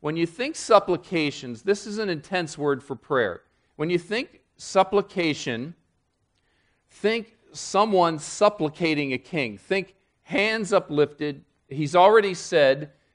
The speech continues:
that he's crying out to the Lord. In verse one, he says he's calling out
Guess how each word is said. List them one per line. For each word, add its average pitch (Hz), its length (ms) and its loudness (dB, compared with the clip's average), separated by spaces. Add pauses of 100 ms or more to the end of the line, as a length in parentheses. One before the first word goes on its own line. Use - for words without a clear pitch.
(120)
that 151 160 2
he's 151 260 -4 (180)
crying 180 760 4
out 156 340 2
to 175 120 -8
the 139 100 0
Lord. 127 420 2
In 139 140 -8
verse 165 340 -6
one, 156 460 -2 (1080)
he 170 140 -2
says 165 360 2
he's 156 200 -4
calling 196 840 6
out 143 420 2